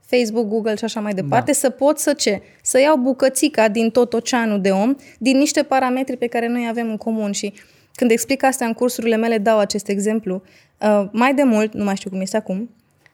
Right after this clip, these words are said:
Speaker 1: în școala în care erai tu elev, erau copii din zona ta.
Speaker 2: Mhm.
Speaker 1: Da? Părinții lucrau cam la aceleași fabrici, aveau cam aceleași venituri, da? Sociodemografic,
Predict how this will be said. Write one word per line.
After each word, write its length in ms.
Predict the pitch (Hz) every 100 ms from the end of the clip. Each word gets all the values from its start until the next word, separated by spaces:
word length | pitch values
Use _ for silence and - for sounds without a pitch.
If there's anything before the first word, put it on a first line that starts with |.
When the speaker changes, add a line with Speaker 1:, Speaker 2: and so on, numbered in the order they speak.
| _
Speaker 1:
în 180 | - 240
școala 800 | 233 - 269 285 311 214 190 196 -
în 160 | 220
care 500 | 214 214 202 196 190
erai 320 | 202 202 233 240
tu 160 | 233 226
elev, 580 | 208 185 170 233 277 -
erau 760 | - 233 233 220 240 285 277 -
copii 500 | - 262 233 - 294
din 220 | 254 285
zona 340 | 262 269 262 254
ta. 240 | 196 180 _ _
Speaker 2:
Mhm. 500 | 160 151 135 151 196
Speaker 1:
Da? 240 | 233 320 311 _ _
Părinții 500 | 269 262 302 302 277
lucrau 360 | 254 - 269 247
cam 300 | 240 269 247
la 220 | 214 185
aceleași 460 | 180 190 175 202 -
fabrici, 420 | 285 247 240 247
aveau 260 | 226 220
cam 340 | 214 - 277 220
aceleași 540 | 190 - 190 175 202
venituri, 460 | 220 254 277 269 220
da? 140 | 269 269 - _
Sociodemografic, 1400 | - - 262 277 269 220 233 208 202 196 202 254 330